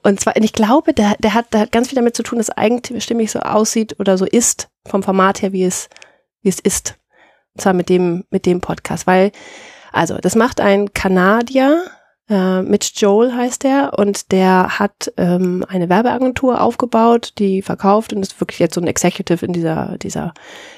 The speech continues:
äh, Werbeagentur, ähm, also arbeitet da auch noch richtig und der macht einmal pro Woche ein,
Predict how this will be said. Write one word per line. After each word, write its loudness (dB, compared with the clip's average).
äh, 2
Werbeagentur, 2
ähm, -2
also -2
arbeitet 0
da 0
auch -12
noch -8
richtig -6
und -6
der 4
macht -6
einmal 2
pro -4
Woche 0
ein, 0